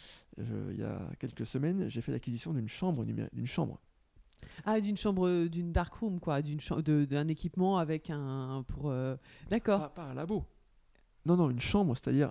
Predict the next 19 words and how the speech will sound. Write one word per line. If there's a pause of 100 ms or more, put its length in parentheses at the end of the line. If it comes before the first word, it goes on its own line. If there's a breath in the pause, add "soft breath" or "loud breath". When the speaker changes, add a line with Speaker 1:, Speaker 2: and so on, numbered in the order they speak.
Speaker 1:
un
appareil (420 loud breath)
dont
le
né-,
un
appareil (400 loud breath)
qui
fait (100)
une
photo (840 soft breath)
dont
le
négatif (960 soft breath)
fait
Speaker 2:
Ah.
Speaker 1:
vingt
par
vingt-cinq